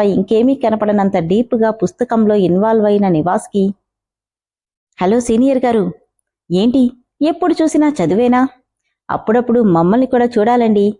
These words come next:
అని మొట్టమొదటిగా తను మాట్లాడిన మాట ఇప్పటికీ తనకి గుర్తుంది. దగ్గరగా వినిపించిన గొంతుకు తల తిప్పి చూసిన నివాస్కి కలువల్లా ఉన్న కళ్ళు, లైట్‌గా లిప్‌స్టిక్ వేసిన పెదవులు,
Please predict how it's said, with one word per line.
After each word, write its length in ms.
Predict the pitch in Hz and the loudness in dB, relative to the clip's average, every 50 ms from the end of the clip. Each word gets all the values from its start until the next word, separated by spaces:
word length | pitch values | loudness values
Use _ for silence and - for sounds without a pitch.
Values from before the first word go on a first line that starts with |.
| _ _ _ _ _ _ _ _ | _ _ _ _ _ _ _ _
అని 220 | 220 220 208 202 202 220 214 _ _ _ - | -2 0 0 0 0 -2 -4 _ _ _ 0
మొట్టమొదటిగా 760 | 226 233 240 - - 349 320 302 277 294 285 262 247 254 240 | 0 0 0 -2 -2 0 0 0 0 0 -2 -2 -2 0 -2
తను 240 | 240 240 226 202 196 | -2 -2 -2 -2 0
మాట్లాడిన 520 | 185 175 180 202 - - 247 240 233 226 208 | 0 0 0 -2 -2 -2 0 0 2 2 2
మాట 320 | 190 175 175 190 196 - 202 196 202 202 - _ - | 2 0 0 -2 -2 -2 -2 -2 -4 -6 -8 _ -4
ఇప్పటికీ 480 | 240 240 - - 277 247 247 - 226 226 | -4 -4 -2 -4 -4 -4 -2 -2 -2 -2
తనకి 320 | - 196 180 175 165 - 170 | -2 -2 -2 -2 -2 -2 0
గుర్తుంది. 480 | 151 156 156 - - 185 175 170 170 - - _ _ _ _ _ _ _ _ _ _ _ _ _ _ _ _ _ _ _ _ _ _ _ _ _ _ _ _ | 0 0 -2 -2 -2 -2 0 0 -2 -4 -6 _ _ _ _ _ _ _ _ _ _ _ _ _ _ _ _ _ _ _ _ _ _ _ _ _ _ _ _
దగ్గరగా 500 | 170 170 175 170 185 226 277 330 330 330 320 | -4 -2 -2 -2 0 0 0 0 2 2 2
వినిపించిన 500 | 311 302 302 294 294 285 277 311 285 269 | 2 0 0 2 2 0 2 0 0 0
గొంతుకు 380 | 220 220 226 226 - 254 - 240 | 0 0 0 0 -2 -2 -2 -2
తల 200 | - - 196 214 | -2 0 -2 -2
తిప్పి 260 | 247 - 277 269 - 262 | 0 -2 -2 -2 -2 -2
చూసిన 320 | - 240 247 - 254 233 | -2 -2 -2 0 0 0
నివాస్కి 540 | 202 175 175 196 214 226 - - _ 202 196 202 202 - _ _ _ _ _ _ _ _ _ _ _ _ _ _ _ _ _ _ _ | 0 0 0 0 -2 -2 -4 -4 _ -2 -2 -2 -2 -6 _ _ _ _ _ _ _ _ _ _ _ _ _ _ _ _ _ _ _
కలువల్లా 440 | 247 240 277 320 339 339 330 330 311 | -2 0 0 2 2 2 2 2 2
ఉన్న 220 | 285 277 269 254 233 | 2 2 0 0 0
కళ్ళు, 360 | 233 - 214 214 214 220 220 214 | -2 -2 -2 0 2 2 2 2
లైట్‌గా 520 | 208 180 175 180 220 240 - 269 247 254 | 2 2 2 2 0 0 0 -2 0 2
లిప్‌స్టిక్ 440 | 247 226 226 - - - 240 240 226 | 0 0 -2 -2 -4 -6 -6 -2 0
వేసిన 280 | 214 214 220 - 214 208 | -2 0 0 0 -2 -2
పెదవులు, 500 | 208 - 165 175 208 214 220 220 214 | 0 -2 -2 0 0 0 2 2 2